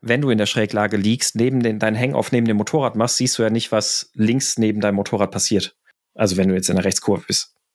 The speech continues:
weil du halt neben dem Motorrad hängst. Ähm, na, also das, das sind schon valide Argumente. Und jetzt auf deinen Vorschlag zurückzukommen, ich glaube tatsächlich, dass das eine gute Lösung wäre, zu sagen,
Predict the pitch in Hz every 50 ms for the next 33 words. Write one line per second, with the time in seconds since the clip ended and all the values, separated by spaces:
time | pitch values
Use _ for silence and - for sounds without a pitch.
0 | _ _ _ - 98 101 104 98 98 95 - - 107 104 104 101 95 95 95 -
1 | - 107 98 95 - - 95 - - - - - _ _ _ _ - - _ _
2 | - 95 95 95 92 90 90 101 - - _ _ - - - 98 101 - 98 101
3 | 98 - - - - - - - - _ _ _ _ _ _ _ _ _ _ _
4 | _ - - 117 113 - 156 151 - 165 151 131 117 113 117 120 120 117 107 107
5 | 104 107 98 95 95 110 - - 98 95 92 95 110 107 - - 98 113 - -
6 | - _ _ - 107 110 107 92 - - 104 104 - 139 135 - - 139 131 -
7 | - 127 - - 135 135 131 120 - 110 - - 113 117 135 131 - 110 101 -
8 | - 175 175 170 - 110 - - 113 - - - 120 104 110 120 113 - 110 101
9 | 104 104 104 101 101 101 101 - _ - - - - - _ _ _ - 113 127
10 | 160 156 135 - - - 107 101 104 101 104 104 104 107 101 104 101 101 101